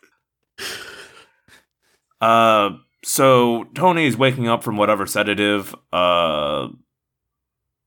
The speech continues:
was given to her, and Nana Rose is here to be lucid and give more plot. <laughs> I love that Nana Rose is like, "My evil daughter has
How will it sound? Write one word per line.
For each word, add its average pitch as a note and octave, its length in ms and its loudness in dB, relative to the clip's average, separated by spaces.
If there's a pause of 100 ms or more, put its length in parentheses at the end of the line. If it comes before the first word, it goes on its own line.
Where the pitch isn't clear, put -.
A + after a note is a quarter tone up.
(200)
was G#2 220 -6
given G#2+ 280 -2
to F#2+ 80 -6
her, G2+ 280 0
and F#2+ 260 -8
Nana G#2 560 0 (460)
Rose G2 400 -2
is F2+ 120 -12
here F#2+ 360 -2
to F2 380 -6 (580)
be G#2 200 -4
lucid G2 420 -2
and F2 160 -6
give F#2 180 -4
more F2 180 -4
plot. F#2 460 0 (220)
<laughs> - 1040 -16
I C#3 120 6
love F#3 300 4
that F3 160 6
Nana C#3+ 280 4
Rose A#2+ 340 4
is G2 160 -6
like, G2+ 580 0 (920)
"My A#2 280 2
evil C3+ 420 2
daughter A2+ 580 4
has G2+ 540 -2